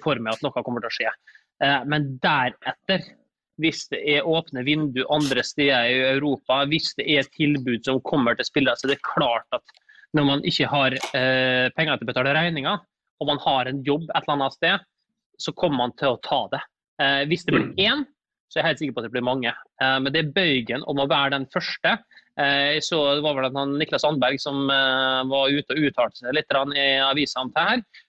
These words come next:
Speaker 1: eh, og han har nevnt det, dette med at den som blir den første, den blir på en måte ansiktet av det her utad. Eh, så, eh, det skjønner jeg veldig godt. Eh, og så er det dem som tjener over seks G, som vi var inne på i forrige podcast, det er dem som tar det største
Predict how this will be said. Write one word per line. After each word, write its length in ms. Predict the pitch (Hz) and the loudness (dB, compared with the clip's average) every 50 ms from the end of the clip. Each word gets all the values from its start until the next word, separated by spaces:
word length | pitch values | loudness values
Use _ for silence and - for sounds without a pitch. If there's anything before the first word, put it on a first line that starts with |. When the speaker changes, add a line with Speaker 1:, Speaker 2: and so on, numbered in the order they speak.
| _ 139 | _ 0
Speaker 1:
eh, 160 | 139 139 143 151 | 0 0 0 0
og 120 | 147 147 | 0 -2
han 100 | 156 151 | -2 -2
har 80 | 147 143 | -2 -2
nevnt 220 | 147 143 139 - - | -2 -2 -4 -4 -4
det, 260 | 127 120 127 123 123 | -2 0 0 0 0
dette 200 | 135 - - 123 | 0 -2 -2 -2
med 100 | 123 127 | -2 -4
at 60 | 123 - - - - _ - 147 | -4 -6 -10 -20 -20 _ -6 -2
den 160 | 156 147 143 - | 0 0 0 0
som 120 | 147 139 | 0 2
blir 100 | 147 143 | 2 2
den 80 | 143 - | 2 0
første, 280 | - 190 185 - - | -2 -2 -2 -2 0
den 200 | 147 156 170 156 | 0 0 2 2
blir 120 | 147 151 - | 0 -2 -2
på 100 | 151 156 | -2 -4
en 40 | 151 | -4
måte 100 | - - _ _ - | -4 -8 _ _ 0
ansiktet 840 | 160 160 165 165 170 165 - - - 139 - - - _ - - - - | 2 2 4 4 2 2 0 -2 -4 -6 -6 -6 -6 _ -6 -4 -2 -2
av 160 | 139 131 - | -2 -2 -2
det 140 | - 143 127 | -2 -2 0
her 160 | 135 131 135 - - - | 0 0 0 -2 -2 -2
utad. 520 | 170 135 117 - - 143 156 156 135 - - - _ - - _ _ _ - | -2 -2 -2 -2 0 0 0 0 0 -4 -8 -14 _ -20 -20 _ _ _ 0
Eh, 840 | 135 135 135 131 131 131 131 127 127 127 127 127 127 127 127 127 120 | 2 4 4 4 2 2 2 0 0 0 2 2 2 2 0 0 0
så, 180 | - 151 139 139 143 - - - | 0 2 2 2 2 0 -2 -2
eh, 240 | - 139 139 139 139 135 | 0 2 2 2 2 2
det 160 | 147 143 139 | 0 0 0
skjønner 200 | - 175 160 151 143 143 143 | -2 -2 -2 0 0 -2 -2
jeg 60 | 147 | -2
veldig 220 | 160 165 160 160 | -2 0 0 2
godt. 300 | 185 302 - - - - - _ - | 0 0 -2 -4 -10 -16 -8 _ 0
Eh, 320 | 151 147 147 147 147 147 151 | 2 2 4 4 4 2 2
og 120 | 147 151 | 0 -2
så 200 | - 190 190 175 | -2 0 0 0
er 40 | 139 | 2
det 220 | 127 160 240 - - - - - _ _ _ _ - 151 151 151 | 2 0 0 -2 -4 -10 -18 -20 _ _ _ _ -10 -6 -2 0
dem 180 | 202 165 143 | 0 0 0
som 160 | - - 147 | -2 -4 -6
tjener 340 | 139 - 185 175 170 160 156 - _ _ | -2 0 0 0 0 0 -4 -6 _ _
over 360 | 262 220 190 175 196 240 269 - | 2 4 4 4 4 2 0 -2
seks 380 | - - 226 - - - - - | -2 -4 -4 -4 -4 -6 -6 -2
G, 240 | 214 214 247 285 277 | 0 0 2 2 0
som 140 | - - 175 | -2 -2 -2
vi 80 | 165 165 | 0 0
var 80 | 185 | 0
inne 200 | 190 196 190 165 - | 0 -2 -2 -2 -2
på 100 | 156 156 | -2 -2
i 40 | 151 | 0
forrige 260 | - 185 170 156 - | 0 0 0 0 0
podcast, 380 | 160 143 143 - 247 330 - - _ _ _ _ | -4 -4 0 2 2 2 0 -2 _ _ _ _
det 100 | - 151 | -6 -4
er 40 | 147 | -2
dem 240 | - 180 160 139 127 | 0 0 0 0 -2
som 220 | - - 151 151 147 - - - | -4 -2 -2 -2 -2 -4 -2 0
tar 180 | 180 156 131 | 2 2 2
det 100 | 127 123 | 2 0
største 560 | - - - - 180 - - - - 123 123 | -4 -4 -6 -4 -4 -4 -4 -4 -4 -4 -4